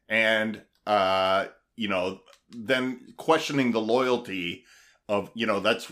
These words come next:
kind of what Tom does. There's so much betrayal in this world that he's just sort of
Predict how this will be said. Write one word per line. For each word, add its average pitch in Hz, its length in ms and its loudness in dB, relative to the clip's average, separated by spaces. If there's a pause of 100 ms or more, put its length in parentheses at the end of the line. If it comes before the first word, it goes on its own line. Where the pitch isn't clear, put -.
(200)
kind 151 160 0
of 120 80 2
what 120 140 0
Tom 117 320 -2
does. 127 260 4
There's 104 160 -8
so 143 120 0
much 127 200 -2
betrayal 123 600 0
in 120 240 0
this - 420 -6
world 113 580 0 (800)
that 117 140 0
he's 131 200 0
just - 200 -6
sort 135 160 4
of 107 320 0